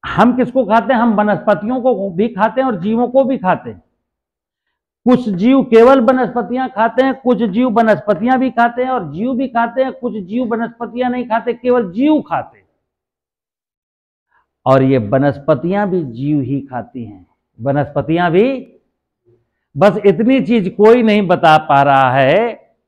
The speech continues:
कि वनस्पतियों का असली भोजन जीवांश है, जीवों का अंश, ये शिकार नहीं करती। डिफरेंस कितना है? वनस्पति किसी को मार करके,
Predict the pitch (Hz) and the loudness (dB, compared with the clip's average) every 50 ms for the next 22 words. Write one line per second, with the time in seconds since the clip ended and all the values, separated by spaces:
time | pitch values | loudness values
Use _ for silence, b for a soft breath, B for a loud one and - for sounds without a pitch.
0 | _ _ _ _ _ _ _ _ _ _ _ _ _ _ _ _ _ _ - 170 | _ _ _ _ _ _ _ _ _ _ _ _ _ _ _ _ _ _ 0 2
1 | 160 139 151 175 175 185 180 - - - 202 180 151 226 233 247 254 254 240 - | 2 4 2 4 4 4 2 2 2 0 0 0 2 2 2 2 2 0 2 4
2 | 226 214 202 196 202 160 170 180 160 - 175 214 247 254 202 175 180 185 175 180 | 6 6 6 6 4 4 2 0 0 -2 -4 -4 -2 -2 0 2 2 2 2 2
3 | 214 226 214 170 139 156 180 175 170 156 175 185 202 214 214 196 - - 208 214 | 2 2 0 -2 -2 -2 0 0 2 4 4 4 4 4 2 -2 -2 2 2 4
4 | 226 233 226 180 139 135 151 165 170 170 208 214 214 214 208 196 185 170 135 127 | 4 2 0 -2 -4 -8 -8 -6 -4 -2 -2 -2 -2 0 2 2 2 0 0 0
5 | 151 190 220 247 262 254 247 - _ _ _ _ _ _ _ - 135 170 196 - | 2 4 4 4 2 0 -4 -6 _ _ _ _ _ _ _ -2 0 2 2 2
6 | - - 170 170 165 - 185 190 208 233 254 277 277 269 254 262 233 247 262 262 | 0 -2 -4 -4 0 2 4 6 8 8 8 6 6 4 4 4 4 4 2 2
7 | 262 262 254 240 226 - - 208 170 135 104 90 _ _ _ _ _ _ _ 131 | 2 2 2 2 0 -2 -6 -6 -6 -6 -8 -12 _ _ _ _ _ _ _ -4
8 | 127 175 170 135 160 214 247 247 - - 254 240 190 202 226 262 240 208 165 120 | -2 -2 -2 0 2 2 2 2 0 -2 -4 -6 -2 0 2 4 4 4 2 0
9 | 110 - - _ _ _ _ _ _ _ _ _ _ _ - 127 117 127 190 190 | -4 -12 -20 _ _ _ _ _ _ _ _ _ _ _ -12 -4 2 4 4 4
10 | 202 208 190 202 - - 226 220 226 254 262 262 - - 233 190 - 220 226 226 | 4 2 0 0 2 2 2 2 2 0 -2 -2 -2 -4 -6 -4 -4 -6 -4 0
11 | 226 214 180 180 185 190 202 202 - 196 196 185 180 185 226 254 294 339 | 0 0 2 2 4 4 4 4 2 2 0 0 0 0 0 0 0 -2